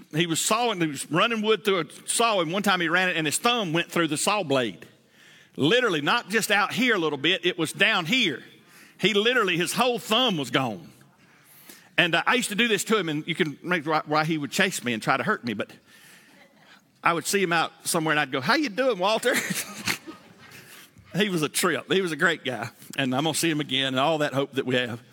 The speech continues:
But, uh, it was so neat. The, the point I'm making, the crazy story, I can tell you a bunch more about him.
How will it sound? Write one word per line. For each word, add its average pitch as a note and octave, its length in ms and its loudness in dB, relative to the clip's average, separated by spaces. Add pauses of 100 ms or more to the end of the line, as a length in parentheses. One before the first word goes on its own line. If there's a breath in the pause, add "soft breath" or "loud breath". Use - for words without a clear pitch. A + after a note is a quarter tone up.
(340 loud breath)
But, D3 240 0
uh, D3+ 160 2
it F3+ 80 2
was F3+ 100 -4
so G#3+ 140 0
neat. F#3+ 340 -2
The, F3 80 -2
the D#3 160 -4
point D4 180 2
I'm A#3+ 120 -2
making, D#3 220 -2
the D#3 100 -10
crazy G#3+ 340 0
story, C3+ 320 0
I D3 60 -4
can - 80 -10
tell F3+ 100 2
you D#3 60 -2
a C#3+ 40 -4
bunch D#3+ 220 -2
more D3+ 140 0
about B2 260 0
him. A2+ 140 -8